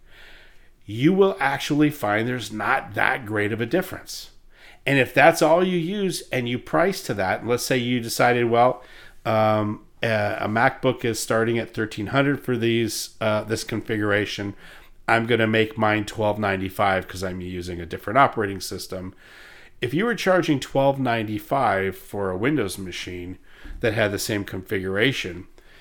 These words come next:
you probably aren't gonna get a high level of customer satisfaction because, number one, a lot of the competitors are probably in the eight or nine hundred dollar level.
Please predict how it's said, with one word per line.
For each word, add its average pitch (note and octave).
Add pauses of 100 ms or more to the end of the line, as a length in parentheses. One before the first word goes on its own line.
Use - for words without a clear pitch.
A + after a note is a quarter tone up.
(640)
you E3
probably A3
aren't D#3+
gonna C3
get C#3+
a A2+
high B2+
level A#2
of -
customer G#2
satisfaction G#2+
because, G#2+
number C3
one, D#3
a B2+
lot C3
of D3
the C#3+
competitors C3+
are G#2
probably A2
in G2
the G2
eight G#2+
or G2+
nine G#2+
hundred G2
dollar F2
level. E2